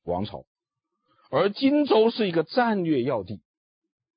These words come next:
荆州的主人刘表虑计不远，说刘表这个人是没有什么深谋远虑的，看问题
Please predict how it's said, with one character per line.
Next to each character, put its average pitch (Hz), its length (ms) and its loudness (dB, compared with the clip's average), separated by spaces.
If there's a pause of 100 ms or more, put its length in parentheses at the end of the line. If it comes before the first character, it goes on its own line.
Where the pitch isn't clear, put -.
(640)
荆 285 340 2
州 247 160 4
的 226 160 2
主 117 260 -6
人 127 240 0
刘 135 240 2
表 117 360 -2
虑 254 520 -2
计 160 280 -8
不 175 160 -6
远， 92 500 -6
说 175 100 -8
刘 151 220 2
表 160 240 -2
这 185 140 -2
个 202 80 4
人 151 120 0
是 151 100 -6
没 120 100 0
有 139 120 0
什 110 120 -12
么 107 100 -10
深 170 160 -6
谋 170 220 0
远 90 240 -4
虑 123 160 -6
的， - 100 -20 (220)
看 156 180 -8
问 180 160 -4
题 110 240 -10